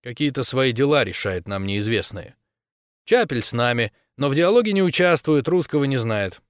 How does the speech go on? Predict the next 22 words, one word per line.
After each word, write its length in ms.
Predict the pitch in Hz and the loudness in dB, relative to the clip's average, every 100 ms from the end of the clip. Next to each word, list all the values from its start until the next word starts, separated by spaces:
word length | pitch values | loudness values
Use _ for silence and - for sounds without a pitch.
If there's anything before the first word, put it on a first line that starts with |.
| _ | _
Да 160 | 196 262 | -4 0
и 220 | 226 185 | 0 2
не 120 | 160 | 2
отошел 460 | 147 147 135 180 143 | 2 0 0 0 0
все 160 | - | 0
еще 240 | 117 - 117 | -2 0 -2
от 80 | - | 0
шока, 400 | 165 139 98 _ _ _ - | 0 0 -4 _ _ _ -12
слишком 360 | 123 - 98 | -12 -10 -12
впечатлительный. 960 | - 113 - 135 101 87 - - - _ _ _ _ _ _ - | -10 -10 -8 -8 -8 -14 -16 -20 -20 _ _ _ _ _ _ -4
Так 180 | 135 | -2
что 200 | - 151 | -2 -2
диалог 420 | 127 147 165 220 - | 0 2 4 2 0
происходит 600 | 180 160 - 175 156 156 | -2 -2 0 0 0 0
на 120 | 143 | 0
троих. 480 | 143 135 95 - _ _ _ _ _ _ | 0 0 -2 -10 _ _ _ _ _ _
Я 340 | 110 147 185 - | -2 0 0 -2
и 120 | 139 | -2
Витя 460 | 117 151 151 170 165 | 0 0 0 0 0
деда 420 | 143 101 117 113 123 | -4 -2 0 0 0
внимательно 580 | 139 104 98 110 107 | 0 0 -2 -4 -6
слушаем. 540 | 107 - - - - | -6 -10 -14 -16 -18